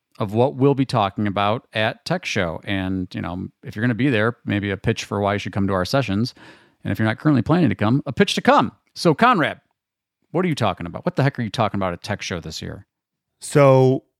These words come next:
Speaker 2: one of my favorite things that I've worked on from the beginning of my kind of game in the legal world is positioning, branding and positioning, and positioning and messaging more importantly than branding. I think a lot of you get stuck on this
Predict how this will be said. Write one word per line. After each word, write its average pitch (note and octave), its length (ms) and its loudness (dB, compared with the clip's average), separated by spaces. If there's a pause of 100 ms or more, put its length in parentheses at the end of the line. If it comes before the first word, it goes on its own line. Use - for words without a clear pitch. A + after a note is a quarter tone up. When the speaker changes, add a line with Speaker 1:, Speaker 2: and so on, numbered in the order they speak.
(140)
Speaker 2:
one C#3 200 2
of A#3+ 160 0
my C3+ 560 2
favorite B2+ 320 2
things A2 200 -4
that G2 60 -4
I've F#2 140 -4
worked F#2 220 -10
on F2+ 380 -6
from G2+ 340 -6
the G2 80 -4
beginning F#2+ 640 -2
of F2 160 -12
my F2 480 -6
kind E2+ 180 -4
of E2+ 220 -10
game F2+ 340 -4
in F2 60 -4
the F2 80 -6
legal F2+ 320 -6
world D#2 420 -10
is E2+ 640 -8
positioning, F#2+ 480 -8 (400)
branding B2 320 2
and C#3 100 -2
positioning, F#2 680 -6 (400)
and - 160 -10
positioning A#2 500 0
and G2+ 160 2
messaging F2+ 440 -2
more E2+ 220 -2
importantly E2+ 460 -4
than D#2+ 160 -8
branding. E2 420 -8
I D#2 60 -12
think G2 220 -6
a - 20 -6
lot F2 160 -4
of E2+ 80 -6
you E2+ 80 -4
get D#2 180 -10
stuck - 300 -10
on E2 80 -8
this D#2 160 -10